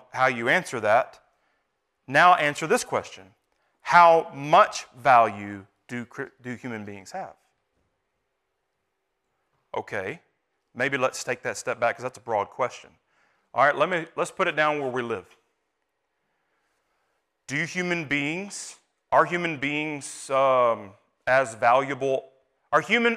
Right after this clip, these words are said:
are human lives are as valuable as animal lives? Let's put it that way.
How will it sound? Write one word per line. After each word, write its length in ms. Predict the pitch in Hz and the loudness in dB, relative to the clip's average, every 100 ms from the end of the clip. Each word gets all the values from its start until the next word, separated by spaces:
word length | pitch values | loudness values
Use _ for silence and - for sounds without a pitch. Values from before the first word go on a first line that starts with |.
| - | 2
are 100 | 160 | 2
human 320 | 160 220 214 | 2 -2 0
lives 480 | 175 175 170 170 139 - | 6 6 6 2 -4 -2
are 180 | 151 147 | 4 4
as 180 | 143 117 | 4 2
valuable 640 | 143 143 139 139 131 131 123 | 2 2 2 -4 -4 -6 -6
as 80 | |
animal 300 | 120 117 98 | -8 -10 -10
lives? 400 | 98 101 - - - | -8 -10 -10 -20 -20
Let's 140 | - | -16
put 140 | - | -14
it 100 | 113 | -12
that 160 | 98 | -12
way. 100 | - | -14